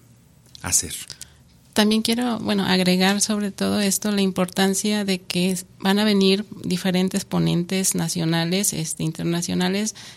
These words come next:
Speaker 2: que lo aprovechen tanto los estudiantes como los académicos, los investigadores,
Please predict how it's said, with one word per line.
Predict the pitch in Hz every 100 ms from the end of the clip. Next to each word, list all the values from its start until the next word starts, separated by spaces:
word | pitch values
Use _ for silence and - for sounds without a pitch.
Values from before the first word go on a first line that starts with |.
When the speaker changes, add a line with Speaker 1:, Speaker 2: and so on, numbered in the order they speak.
| -
Speaker 2:
que | -
lo | 190
aprovechen | 190 185 190 196 - 214 202
tanto | 185 175
los | 170 175
estudiantes | 180 - 175 170 175 196 -
como | 175 165
los | 160 160 - -
académicos, | 160 165 160 165 180 190 190
los | 180 -
investigadores, | 160 165 170 165 160 170 180 214